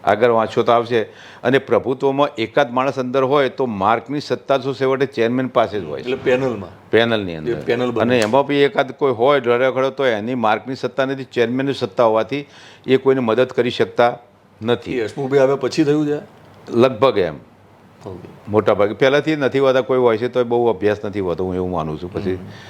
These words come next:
Speaker 1: અત્યારે વધારે પડતું થઈ રહ્યું છે માટે આ પ્રશ્ન થયો. આપણે હસમુખભાઈ હોય, હસમુખભાઈના પર ફોર્સ હોય કે ગમે તે હોય, પણ આ પરિસ્થિતિ થઈ રહી છે આજની તારીખમાં.
Speaker 2: થોડુંક ખુલીને કહો ને, એટલા માટે કહું છું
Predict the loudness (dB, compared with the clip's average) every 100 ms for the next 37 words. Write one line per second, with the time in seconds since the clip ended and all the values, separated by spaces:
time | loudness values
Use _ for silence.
0 | -4 -4 4 4 6 4 4 4 2 2
1 | 2 2 2 0 2 2 2 0 0 -8
2 | -10 -10 -6 -6 -8 _ -20 -20 -20 -10
3 | -4 2 2 0 -4 -12 -8 -6 0 2
4 | 4 4 4 0 -8 -4 -2 -2 0 0
5 | 0 2 2 2 0 0 0 0 0 0
6 | 0 -2 -4 -4 -2 -2 0 -4 -4 -8
7 | -8 -4 -2 0 -2 -4 -6 -8 -10 -10
8 | -16 -18 -20 -20 -20 -16 2 2 2 0
9 | 4 4 2 0 2 0 2 0 0 0
10 | 0 -2 -6